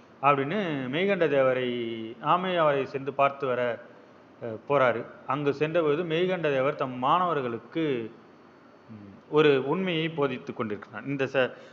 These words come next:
அவர் உணர்ந்த மெய் உண்மையில் ஒரு உண்மையை, ஆணவ மல உண்மையை, ம், விளக்கி கொண்டிருக்கிறார்.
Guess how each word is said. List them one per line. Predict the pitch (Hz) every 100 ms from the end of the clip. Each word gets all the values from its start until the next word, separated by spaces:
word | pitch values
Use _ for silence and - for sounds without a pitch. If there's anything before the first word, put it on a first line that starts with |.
| -
அவர் | 139 185
உணர்ந்த | 190 202 226 220
மெய் | 180 190
உண்மையில் | 185 165 151 156 214
ஒரு | 165
உண்மையை, | 147 151 151 135
ஆணவ | 143 175 175 160 139
மல | 131
உண்மையை, | 127 127 123 131 208 196 - - - - -
ம், | 156 143 131 139 -
விளக்கி | 160 175 160
கொண்டிருக்கிறார். | 147 131 117 120 113